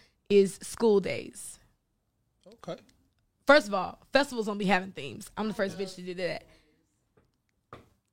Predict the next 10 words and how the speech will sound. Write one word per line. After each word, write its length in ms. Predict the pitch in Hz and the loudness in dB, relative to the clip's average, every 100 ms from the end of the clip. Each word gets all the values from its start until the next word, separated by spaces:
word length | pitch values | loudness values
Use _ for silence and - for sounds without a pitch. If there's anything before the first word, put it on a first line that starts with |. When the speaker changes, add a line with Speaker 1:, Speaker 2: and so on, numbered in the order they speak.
| _ - - | _ -20 -20
Speaker 1:
So 400 | - - 285 202 - _ _ | -6 6 6 6 -4 _ _
it's 200 | 247 226 | 0 0
school 460 | - - 320 392 | -4 2 4 4
days, 640 | 349 254 208 208 214 208 - - _ | 0 -2 -2 -6 -8 -10 -20 -20 _
and 420 | 247 240 220 214 208 - | 2 2 2 -2 -8 0
I 140 | 214 | 0
have, 320 | 208 208 196 | 2 -2 0
like, 320 | 202 185 185 | -2 -4 -4
the 100 | - | -10
classroom 880 | 196 - 180 180 - 240 247 277 285 | -8 0 2 0 -4 -6 -4 -6 -10